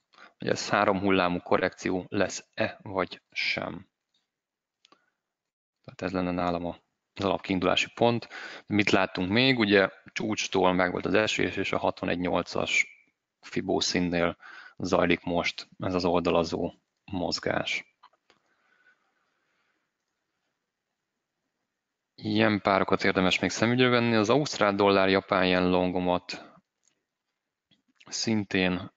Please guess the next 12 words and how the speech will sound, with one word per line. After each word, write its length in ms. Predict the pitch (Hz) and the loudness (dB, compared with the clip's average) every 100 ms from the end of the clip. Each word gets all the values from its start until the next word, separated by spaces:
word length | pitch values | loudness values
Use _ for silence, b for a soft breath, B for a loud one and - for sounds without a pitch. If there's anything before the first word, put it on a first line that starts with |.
| _ | _
zártam, 920 | - 98 95 95 90 - - 90 90 87 | -4 -2 2 2 2 -2 -2 0 0 0
ö, 200 | 87 87 - _ _ _ _ _ _ _ _ _ | 0 -2 -6 _ _ _ _ _ _ _ _ _
múlt 260 | - 95 92 | -4 -2 0
héten 240 | 95 92 | 0 0
nyolcvan 380 | 95 98 95 101 | 4 4 2 2
egész 260 | 90 87 - | 2 2 0
hatvankettőnél, 920 | - - - 90 - - - - 98 | -4 -4 -6 -6 -4 -4 -4 -2 -2
és 140 | 90 - | -2 -4
akkor 220 | - - | -6 -10
itt 100 | - | -4
ez 100 | |
egy 120 | 92 | -2